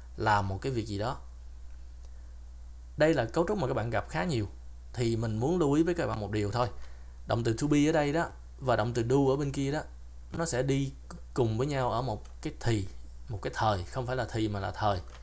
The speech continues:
Nó cùng một cái thời. Nếu như động từ to be ở đây đó, các bạn chia hiện tại, thì động từ do ở bên kia cũng sẽ hiện tại luôn. Hiện tại gì thì mình khoan nói nha, nhưng mà các bạn lưu ý cái thời đó, cứ có nghĩa là thời gian đó. Nếu mà động từ to be ở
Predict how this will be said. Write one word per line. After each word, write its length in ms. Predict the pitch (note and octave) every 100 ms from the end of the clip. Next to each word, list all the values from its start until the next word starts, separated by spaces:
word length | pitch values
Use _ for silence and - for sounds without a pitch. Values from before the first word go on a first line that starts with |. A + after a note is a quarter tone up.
| - - -
Nó 80 | D3
cùng 120 | A#2+
một 60 | G2+
cái 100 | B2+
thời. 220 | A#2+ G2+ F2+ - - - - -
Nếu 160 | D3 G3
như 100 | G#3+
động 160 | B2 B2+
từ 120 | A#2
to 60 | C3+
be 200 | D3 D3
ở 20 |
đây 160 | D3+ C#3+
đó, 80 | D3
các 60 | C#3
bạn 160 | A#2+
chia 380 | A#2 C#3 C3 C3 A2
hiện 180 | G#2+
tại, 300 | G2+ F2+ G2+ - - - - - - - - - - - - -
thì 160 | B2+ A#2
động 160 | G#2+
từ 140 | A#2 A2
do 60 | C#3+
ở 180 | C3+
bên 120 | C3+ B2+
kia 240 | C3 A#2+ -
cũng 200 | A2+ C3
sẽ 140 | C3
hiện 220 | A#2 G#2
tại 200 | G#2 F#2
luôn. 180 | G#2+ A#2 - - - - - - - - - - - - -
Hiện 260 | G#2+ A#2+
tại 260 | G#2 G2 A#2+
gì 220 | A#2 A2+
thì 80 | A2+
mình 180 | A2 G#2
khoan 260 | B2 B2+
nói 200 | B2+ D3
nha, 200 | F3 C#3+ -
nhưng 140 | C3 A#2+
mà 100 | A2
các 100 | B2
bạn 200 | G#2+ A2+
lưu 120 | A#2+
ý 200 | C#3 E3
cái 120 | D#3 -
thời 320 | A#2 G#2+ G#2
đó, 80 | A#2
cứ 200 | D3+ D3+ -
có 80 | C#3
nghĩa 160 | C#3+ B2+
là 80 | G#2+
thời 240 | G#2 G2
gian 260 | A2+ B2+ C3
đó. 80 | B2 - - - - -
Nếu 120 | F3
mà 100 | D3+
động 160 | A2+ A#2+
từ 80 |
to 120 | A#2 C3+
be 160 | C3+
ở 220 | F#2 B2+